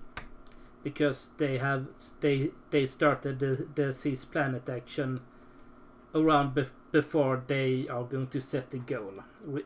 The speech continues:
I'm going to assume, uh, the E-Space Company,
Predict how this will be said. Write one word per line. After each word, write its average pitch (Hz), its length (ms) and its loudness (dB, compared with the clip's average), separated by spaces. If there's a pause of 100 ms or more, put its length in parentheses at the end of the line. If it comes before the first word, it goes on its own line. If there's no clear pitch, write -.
I'm 160 180 2
going 175 220 4
to 160 160 6
assume, 139 500 2 (260)
uh, 165 100 -10 (500)
the 135 920 0
E-Space 139 420 -4
Company, 135 520 -2